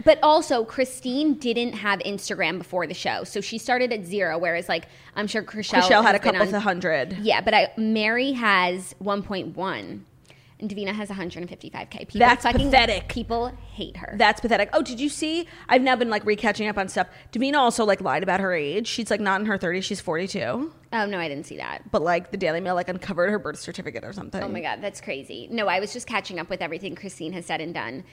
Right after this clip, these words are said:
Speaker 1: since the show ended, and I
Speaker 2: Right.
Speaker 1: feel like her and Chrishell are in a really bad place. I sent you an article, a Page Six article, where Christine just, like, had word vomit and just,
Speaker 2: Right.
Speaker 1: like, said a million things about Chrishell, and, like, I don't think it, they were malintended, but,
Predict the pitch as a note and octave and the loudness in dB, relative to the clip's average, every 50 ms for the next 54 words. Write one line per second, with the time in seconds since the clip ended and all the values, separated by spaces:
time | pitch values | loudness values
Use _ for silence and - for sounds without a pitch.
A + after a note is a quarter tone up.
0 | - - _ _ - - - - G#3+ G3 D#3 F3+ F3 - - - - F#3 - - | -20 -20 _ _ -20 -20 -8 -6 -4 -4 -4 -6 -8 -12 -14 -10 -10 -10 -6 -4
1 | F#3+ D3+ D3+ - - D#3+ - F3+ F#3 G3+ G#3 F#3 E3+ G3+ F#3 - F#3+ F#3+ F#3+ F#3 | -4 -2 -2 -4 -6 -8 -6 -4 -4 -4 -2 -2 0 0 2 2 2 0 -2 -4
2 | G#3 - - G3+ F#3+ F3+ F3+ - F#3 - F3+ D#3 D3+ D3 D#3+ E3 D#3+ D3+ C#3 D3 | -10 -10 -8 -8 -8 -6 -8 -10 -8 -6 -4 -4 -4 -4 -6 -6 -6 -6 -6 -6
3 | D#3 E3+ E3 D#3+ - - F#3 D#3 D#3+ G3 - - - - - - - G3+ - A3 | -6 -6 -8 -8 -8 -8 -6 -6 -6 -6 -8 -12 -20 -20 -10 -8 -8 -2 -2 -2
4 | G3+ B3+ C4 A#3+ G3 F#3+ F#3 F#3+ - G#3 F#3+ F#3+ F#3+ F#3 E3 - - E3+ - F3 | 0 0 0 0 0 0 -2 -2 0 -2 -2 -2 -2 -6 -6 -4 -6 -6 -2 -2
5 | - G#3+ F#3+ - G#3 G3 F3+ F3 F3 E3+ - - - G3+ F#3+ - - E3+ E3+ E3+ | -4 -4 -2 -4 -4 -2 -2 -2 -4 -4 -10 -10 -10 -10 -10 -10 -10 -10 -8 -8
6 | F3+ F3+ F3+ - - E3 E3 - - - - - _ _ _ _ _ - G3+ F#3 | -8 -10 -8 -6 -4 -4 -4 -4 -8 -20 -20 -20 _ _ _ _ _ -14 -4 0
7 | F3 E3 D#3+ - E3 - - F#3 F3 E3+ E3+ F3 F3+ A3 G#3 A3 B3 B3+ B3 A#3 | 0 0 0 -4 -12 -12 -10 -8 -6 -6 -6 -2 2 4 4 4 4 2 -2 -2
8 | A#3 - B3 C4+ A3+ A3+ C4+ - - A3 A#3 A3+ - - - - A3+ G#3+ - A3+ | -2 -2 0 4 6 6 6 6 6 2 2 2 -4 -14 -2 0 0 2 2 0
9 | A3+ A3+ A3 G#3+ G#3 G#3+ G#3+ G#3+ G#3 G3+ G#3 G#3+ G#3+ G#3 - G#3 G#3 G#3 E3+ F3+ | -2 -4 -4 -6 -8 -6 -6 -6 -8 -6 -4 -4 -4 -4 -4 -6 -2 -2 -2 -2
10 | F#3+ G#3 G3 - - G3+ G#3+ G#3+ A3+ A3+ B3 B3 A#3+ A3 - G3+ G3+ G3 G3 G3 | 0 -4 -4 0 0 0 2 0 -4 -4 -4 -2 -2 -2 -2 -2 -2 -2 -2 -2
11 | F3 E3+ F3 F3+ F#3+ F#3+ F3+ F3 F3 F#3+ A#3 A#3+ A#3+ - - - - - - - | -4 -4 -4 -6 -6 -4 -6 -4 -2 -2 -4 -4 -6 -14 -20 -20 -20 -20 -18 -18
12 | F#3 F#3+ A#3 G#3+ F#3+ D3+ C#3+ - | 0 2 4 4 4 4 2 -2